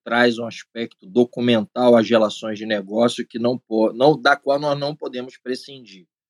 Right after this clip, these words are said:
Isso é um fato. Mas, do ponto de vista de comunicação pessoal,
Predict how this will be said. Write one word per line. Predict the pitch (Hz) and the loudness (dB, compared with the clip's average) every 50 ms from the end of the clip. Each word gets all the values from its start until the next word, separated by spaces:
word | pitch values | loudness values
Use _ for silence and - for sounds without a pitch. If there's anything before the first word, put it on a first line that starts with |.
| _ _ _ _ | _ _ _ _
Isso | - - - 117 | -14 -8 -6 -4
é | |
um | 123 123 | -4 -6
fato. | - - 113 107 101 92 - _ _ _ _ _ _ _ _ _ _ _ _ _ _ _ _ - | -4 0 2 2 2 2 -2 _ _ _ _ _ _ _ _ _ _ _ _ _ _ _ _ -2
Mas, | 110 123 127 127 131 131 123 | 2 4 6 6 6 4 2
do | 139 127 | -2 -6
ponto | - - 151 156 147 135 | -8 -6 -8 -8 -6 -6
de | 147 147 | -4 -4
vista | 131 117 127 135 131 - 127 | -4 -4 -4 -6 -6 -8 -10
de | 120 120 | -14 -12
comunicação | - 135 135 135 131 123 - 123 120 - - 127 | -10 -8 -8 -6 -6 -4 -4 -6 -6 -6 -10 -14
pessoal, | 117 - 123 120 - - 120 117 120 123 127 135 139 135 135 | -10 -8 -8 -8 -8 -4 -2 0 4 6 6 6 6 4 0